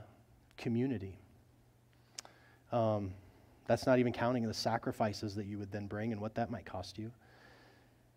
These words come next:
One-tenth to the Levites every year, one-tenth to the festive celebration. So that's twenty percent there. Another tenth every third year to the poor, so twenty-three and a half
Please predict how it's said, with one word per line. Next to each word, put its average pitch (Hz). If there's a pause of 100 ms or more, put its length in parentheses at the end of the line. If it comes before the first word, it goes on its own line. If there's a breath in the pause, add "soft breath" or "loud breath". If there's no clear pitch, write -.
(120)
One-tenth 123
to 131
the 127
Levites 131
every 131
year, 127
one-tenth 120
to 131
the 113
festive 127
celebration. 120 (280)
So 101
that's 123
twenty 123
percent 117
there. 113 (140)
Another 120
tenth 127
every 120
third 123
year 120
to 123
the 110
poor, 113
so -
twenty-three 120
and 110
a 101
half 117